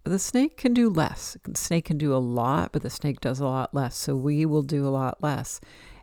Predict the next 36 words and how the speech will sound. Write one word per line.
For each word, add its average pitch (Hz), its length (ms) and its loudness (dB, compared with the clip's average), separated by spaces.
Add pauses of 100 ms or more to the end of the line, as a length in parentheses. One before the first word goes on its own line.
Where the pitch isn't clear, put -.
(120)
And 143 160 2
we 143 220 4
will 143 420 2
notice 151 880 4
what 143 120 0
is 135 120 -4
going 135 260 0
on 135 200 2
with 135 120 2
our 131 120 2
bodies 160 440 2
because - 240 -6
we're 139 120 2
not - 120 0
distracted - 540 0
by 131 120 0
all 131 120 0
the 127 100 -4
thoughts - 800 2
and 131 260 0
feelings 185 920 2
that 143 200 0
snakes - 420 0
don't 180 240 0 (420)
have 160 320 -4
lots 147 300 0
of - 280 -10
complicated 160 800 0
thoughts 151 340 -4
and 143 160 -2
feelings 147 680 0
and - 200 -8
plans. 143 840 -2 (920)
And, 131 440 -2 (380)
you - 140 -4
know, - 400 -4